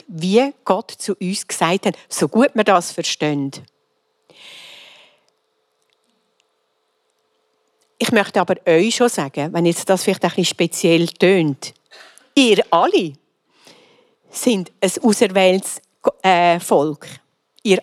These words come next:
alle gehören zu Gottes Volk. Ihr alle habt göttliches D N A.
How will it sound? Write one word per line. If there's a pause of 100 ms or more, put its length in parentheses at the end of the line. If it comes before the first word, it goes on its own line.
alle (160)
gehören
zu
Gottes
Volk. (580)
Ihr (100)
alle (140)
habt (420)
göttliches
D
N
A.